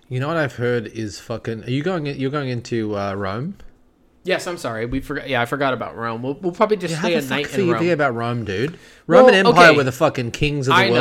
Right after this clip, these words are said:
Speaker 2: know,
Speaker 1: for a long
Speaker 2: I know,
Speaker 1: time.
Speaker 2: but hold on. Let me just explain to you. I've heard from multiple people who have been to Rome that it's, like, a little bit underwhelming, which is surprising, but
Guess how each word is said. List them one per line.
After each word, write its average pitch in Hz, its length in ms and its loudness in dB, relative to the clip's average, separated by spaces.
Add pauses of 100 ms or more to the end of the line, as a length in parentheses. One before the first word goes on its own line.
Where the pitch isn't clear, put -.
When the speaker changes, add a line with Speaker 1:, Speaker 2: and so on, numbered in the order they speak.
(100)
Speaker 2:
know, 139 120 2
Speaker 1:
for 131 60 0
a 110 40 -2
long 151 120 0
Speaker 2:
I 175 40 0
know, 170 140 -2
Speaker 1:
time. - 80 0
Speaker 2:
but 151 120 -2
hold 170 200 -2
on. 131 200 0
Let 143 100 -4
me 160 100 -4
just 156 220 -8
explain 143 400 -4
to 127 60 -2
you. 120 280 -2
I've 151 380 0
heard 180 260 2
from 165 220 -6
multiple 151 420 -2
people 143 280 -4
who 135 60 -2
have 120 180 -6
been 135 220 -4
to 135 120 -8
Rome 120 380 -4
that 127 160 -2
it's, - 180 -14
like, 131 240 -6
a 143 60 -6
little 147 260 0
bit 151 340 -4 (160)
underwhelming, 113 600 -6 (2500)
which 156 220 0
is 160 120 -2
surprising, 143 720 2 (1040)
but 127 420 2